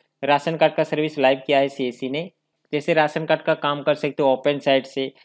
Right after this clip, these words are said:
इसमें आप अच्छा खासा इनकम कर सकते हो। वोटर कार्ड का कर सकते हो। जॉब वैकेंसी जो निकलता है, उन सब के लिए ऑनलाइन अप्लाई करना सीखो, उन लोगों का अप्लाई कर दो।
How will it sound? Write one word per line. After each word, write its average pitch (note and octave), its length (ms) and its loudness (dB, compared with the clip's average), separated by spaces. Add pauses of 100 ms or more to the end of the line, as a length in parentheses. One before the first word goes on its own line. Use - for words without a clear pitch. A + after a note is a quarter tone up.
(180)
इसमें C#3+ 260 -2
आप C#3 120 2
अच्छा C#3 240 0
खासा C#3 200 0
इनकम C#3 280 -4
कर C3 140 -2
सकते C3 320 -8
हो। C3 80 -2
वोटर C3 420 -4
कार्ड C#3 220 0
का C#3+ 120 0
कर C3+ 160 -2
सकते C3 300 -6
हो। C3 120 -2
जॉब C3+ 580 2
वैकेंसी C3+ 460 -4
जो C#3+ 140 -2
निकलता C3+ 460 0
है, C#3 120 2
उन C3+ 140 -8
सब C3+ 220 -4
के C#3+ 80 -6
लिए C#3 120 -2
ऑनलाइन C#3+ 380 -2
अप्लाई C#3 300 -2
करना C#3 280 -4
सीखो, C3 320 -6
उन C3+ 160 -6
लोगों C3+ 160 -4
का C3+ 200 0
अप्लाई C3+ 320 0
कर C3 160 -4
दो। C3 220 -6